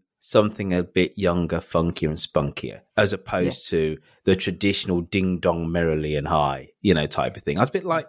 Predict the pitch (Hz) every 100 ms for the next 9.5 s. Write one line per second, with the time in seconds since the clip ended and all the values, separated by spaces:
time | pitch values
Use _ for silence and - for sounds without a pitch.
0 | _ _ - 349 415 403 370 _ _ _
1 | - 117 - - - 196 196 185 190 226
2 | 202 196 185 202 196 180 - 175 - 160
3 | 156 147 151 139 160 151 90 - - -
4 | _ _ _ _ - 117 - - 127 135
5 | 151 170 175 139 120 151 135 127 131 -
6 | 175 151 - 98 110 123 139 _ _ _
7 | _ 147 147 214 233 220 254 202 147 143
8 | - 214 160 151 - - - _ _ _
9 | - 156 143 - -